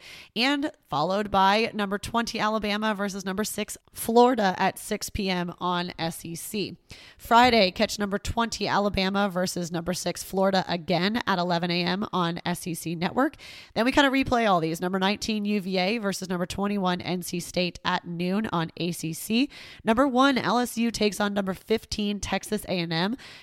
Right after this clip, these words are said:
at six P M on S E C Network, followed by number eleven V tech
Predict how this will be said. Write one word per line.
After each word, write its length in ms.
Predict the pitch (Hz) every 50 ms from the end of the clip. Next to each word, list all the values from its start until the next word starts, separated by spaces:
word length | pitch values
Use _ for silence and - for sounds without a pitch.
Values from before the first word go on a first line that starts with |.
| - -
at 220 | - 196 185 -
six 320 | - - - 220 - - -
P 200 | - - 202 190
M 220 | 170 180 214 220 247 -
on 300 | - 190 180 185 170 -
S 240 | - 180 175 - -
E 80 | 180 170
C 240 | - - 165 165
Network, 440 | 170 165 165 180 - 247 269 269 - - - - - - - -
followed 320 | - 196 196 214 233 233 202
by 220 | - 202 190 196
number 200 | 196 190 185 214
eleven 560 | 214 202 180 175 170 180 185 202 196 196 196 - _ -
V 260 | 180 175 202 226 247
tech 380 | - - 208 185 180 175 -